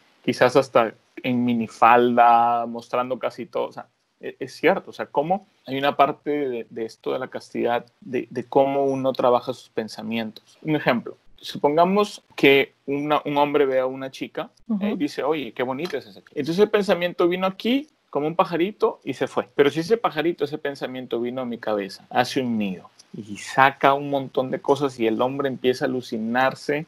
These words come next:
Speaker 1: y etcétera, etcétera, ya estás cayendo en la lujuria, que es un pecado.
Speaker 2: Así es. No estás siendo fiel.
Speaker 1: Y, y, y eso,
Speaker 2: Así es.
Speaker 1: y eso, no estás siendo fiel. O sea, y fíjate,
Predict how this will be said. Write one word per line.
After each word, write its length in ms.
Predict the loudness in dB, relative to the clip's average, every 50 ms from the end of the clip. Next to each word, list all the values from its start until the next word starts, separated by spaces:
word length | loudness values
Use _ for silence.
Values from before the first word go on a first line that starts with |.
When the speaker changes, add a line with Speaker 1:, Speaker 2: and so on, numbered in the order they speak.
| _ _ -8
Speaker 1:
y 320 | -6 -2 -2 0 0 0
etcétera, 680 | 0 -2 -4 -6 -12 0 2 2 2 4 4 2 2 2
etcétera, 440 | 0 -4 -6 -6 -4 -6 -8 -8 -10 _ -20 -18 -16 -14 -14 -16 -16 -20 _ _ _ _ _ _ _ _ -4
ya 240 | 0 2 2 2 0 _ _ _ _ _
estás 340 | -16 -16 -8 -8 -8 -8 -4
cayendo 360 | -4 -4 -4 -2 -4 -6 -6
en 60 | -4 -4
la 40 | -4
lujuria, 420 | -4 -4 -6 -6 -6 -6 -6 -8
que 120 | -10 -12
es 100 | -14 -12
un 100 | -12 -10
pecado. 320 | -10 -12 -12 -12 -14 -16 -16 -18 _ _ _ -16 -16 -16
Speaker 2:
Así 180 | -14 -12 -10
es. 140 | -10 -10 -10 -12 -16 _ _ _ _ -6
No 100 | -6 -6
estás 200 | -4 -4 -4 -4
siendo 200 | -2 -2 -2 0
fiel. 220 | 2 2 2 4 4
Speaker 1:
Y, 80 | 2
y, 380 | 2 2 2 0 2 6 6 6
y 20 |
eso, 160 | 6 4 2
Speaker 2:
Así 100 | -2 -2
es. 60 | 0 2
Speaker 1:
y 80 | 2
eso, 160 | 2 2 0 -4
no 60 | -6
estás 200 | -4 -4 -6 -8
siendo 160 | -6 -6 -4 -4
fiel. 100 | -6 -4 -4 -2
O 40 |
sea, 160 | -2 -2 -2 -2 -8 -16 -18 -16 -6
y 100 | -4 -2 2
fíjate, 320 | 4 4 4 2 -2